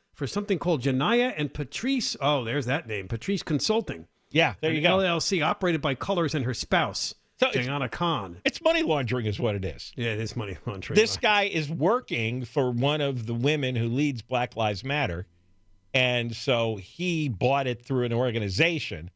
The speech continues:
Speaker 2: so that she and the other two can live in the mansion.
Speaker 1: That's right, or hang out in the mansion and
Speaker 2: Yeah.
Speaker 1: enjoy the mansion. And I don't think people who gave money to any B L M
Speaker 2: No.
Speaker 1: chapter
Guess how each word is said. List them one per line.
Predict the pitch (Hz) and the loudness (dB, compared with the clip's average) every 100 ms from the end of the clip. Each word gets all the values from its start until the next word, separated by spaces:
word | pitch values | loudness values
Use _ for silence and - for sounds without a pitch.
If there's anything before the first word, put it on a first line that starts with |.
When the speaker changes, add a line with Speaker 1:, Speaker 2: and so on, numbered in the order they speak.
| _ _ _ _ | _ _ _ _
Speaker 2:
so | - 143 123 120 | 0 2 2 2
that | 117 117 110 - | 2 2 0 0
she | - 175 160 135 131 135 | 2 2 2 2 -2 -2
and | 120 113 | -2 0
the | 117 | 2
other | 135 143 131 | 2 2 -2
two | - 123 107 104 | -2 0 0 -2
can | - 113 113 | -2 -2 2
live | 131 123 110 117 - _ _ _ _ _ _ _ _ _ _ _ _ _ _ _ _ 156 | 2 2 -2 -6 -14 _ _ _ _ _ _ _ _ _ _ _ _ _ _ _ _ 0
in | 156 | 2
the | 143 | 4
mansion. | 151 185 147 - - _ | 4 4 0 -6 -12 _
Speaker 1:
That's | 127 117 | -12 -8
right, | 117 98 | -8 -6
or | 104 | -4
hang | 120 113 | -4 0
out | 143 147 | 0 0
in | 139 | 0
the | 135 | 0
mansion | 135 131 120 139 123 120 | -2 -2 -2 -2 -2 -4
and | 98 | 2
Speaker 2:
Yeah. | 175 151 | 2 2
Speaker 1:
enjoy | 113 143 | 0 -4
the | 139 131 | -2 -2
mansion. | 127 127 120 143 120 117 - _ _ _ _ | -2 -2 -2 -2 -2 -4 -10 _ _ _ _
And | 123 135 | -2 0
I | |
don't | 175 151 | 0 0
think | 151 123 | -2 -2
people | 147 127 117 | -4 -2 -2
who | 127 | 0
gave | 127 120 98 | 0 0 0
money | 135 120 107 | 0 0 -4
to | - 117 | -4 -2
any | 135 127 | -2 -2
B | 98 127 | -2 0
L | 120 113 | 2 2
M | 123 113 | 2 0
Speaker 2:
No. | |
Speaker 1:
chapter | - 156 131 - 113 | -4 -4 -4 -4 -8